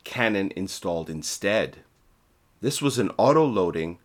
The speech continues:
fifty-seven millimeter anti-tank gun fitted that could fire in a semi or fully automatic fashion.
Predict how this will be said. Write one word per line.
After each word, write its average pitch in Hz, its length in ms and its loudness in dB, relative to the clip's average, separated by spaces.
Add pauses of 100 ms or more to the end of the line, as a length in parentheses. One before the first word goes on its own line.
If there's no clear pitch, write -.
fifty-seven 120 840 -2
millimeter 98 560 0
anti-tank 107 720 -4
gun 80 320 -2
fitted 87 500 0 (140)
that 85 180 -6
could - 140 -14
fire 98 400 2
in 82 200 -4
a 80 120 -4
semi 113 480 0
or - 180 -2
fully 131 500 0
automatic 78 540 -4
fashion. 95 540 0